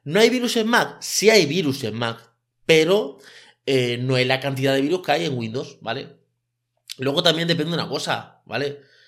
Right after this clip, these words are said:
Que sí que es verdad que, como bien dice, ya los Windows diez, Windows ya tienen con Windows Defender, ¿vale? Que es un, un antivirus que te viene ya, eh, preinstalado, ¿vale? Sí que es verdad que te-, depende de donde toques. Yo, eh, antes de tener Windows Defender y toda esta to-, historia,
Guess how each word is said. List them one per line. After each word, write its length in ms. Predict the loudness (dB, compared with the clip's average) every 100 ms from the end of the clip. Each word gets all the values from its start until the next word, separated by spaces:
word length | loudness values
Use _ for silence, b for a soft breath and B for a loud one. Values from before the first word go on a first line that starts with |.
| b b _
Que 140 | -6 -4
sí 160 | 0
que 60 | 2
es 20 |
verdad 240 | 2 0
que, 140 | -2 -4
como 240 | -4 -4
bien 220 | -2 -2
dice, 380 | -2 -4 -4 -2
ya 160 | 0 0
los 160 | 0
Windows 300 | -2 0 -2
diez, 360 | 0 0 0 -2
Windows 300 | -4 -4 -4
ya 240 | -2 -2 0
tienen 220 | -4 -4
con 160 | -4
Windows 220 | -4 -4 -6
Defender, 360 | -8 -10 -10
¿vale? 220 | -10 -10
Que 80 | -12
es 100 | -14
un, 460 | -14 -14 -14 -16 -16
un 120 | -10
antivirus 380 | -8 -8 -8 -8
que 100 | -6
te 80 | -6
viene 200 | -6 -6
ya, 560 | -6 -6 -8 -14 -20 -20
eh, 460 | -16 -14 -14 -16 -14
preinstalado, 600 | -12 -12 -12 -12 -12 -10
¿vale? 240 | -10 -10 B B B B B B B
Sí 200 | -8 -4
que 80 | 0
es 20 |
verdad 200 | 0 0
que 80 | -2
te-, 180 | -6 -4
depende 260 | -4 -2 -2
de 80 |
donde 160 | -2 -2
toques. 360 | -2 -6 -12 B B B B -16
Yo, 480 | -2 2 4 2 0
eh, 160 | -2 0
antes 260 | -2 -4
de 100 | -4
tener 180 | -6 -6
Windows 220 | -6 -8
Defender 300 | -6 -2 -2
y 40 | -2
toda 100 | -6
esta 160 | -4
to-, 220 | -4 -4
historia, 600 | -4 -4 -2 -2 -4 -12